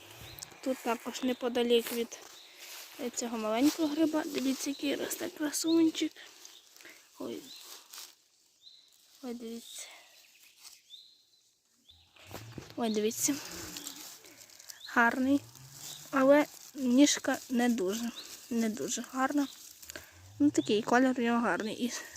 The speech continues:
ці слимаки дуже їх <clears throat> їдять.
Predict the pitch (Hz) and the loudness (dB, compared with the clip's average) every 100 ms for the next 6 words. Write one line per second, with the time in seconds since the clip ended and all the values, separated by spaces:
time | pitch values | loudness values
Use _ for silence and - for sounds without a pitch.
0 | 294 262 - 262 240 - - 226 220 226 | -6 -4 -2 -2 0 -2 -4 -2 0 0
1 | 240 359 370 - - - - - - - | 0 2 2 0 -6 -20 -20 -20 -20 -20
2 | - - - - - - - - - _ | -20 -20 -18 -18 -20 -20 -20 -20 -20 _
3 | _ _ - - 277 247 262 262 247 240 | _ _ -20 -12 -4 2 4 4 2 2
4 | 247 - - - - - 269 233 190 208 | 0 -4 -12 -18 -20 10 12 12 8 -2
5 | 208 226 220 196 - - | -2 0 2 2 0 -8